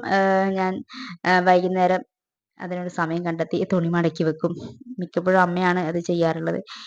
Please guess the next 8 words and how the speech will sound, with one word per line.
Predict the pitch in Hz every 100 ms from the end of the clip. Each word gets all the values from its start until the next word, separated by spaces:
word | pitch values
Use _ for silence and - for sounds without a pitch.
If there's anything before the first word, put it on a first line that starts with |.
| - _
ഇപ്പം | - 240
ഞാൻ | 226 202
വിചാരിച്ചു, | 190 180 180 190 -
ആ, | 185 180 180
ഇനി | 175 185
ഞാൻ | 185 175 170
തന്നെ | 185 185 -
ചെയ്യാം, | 170 170 170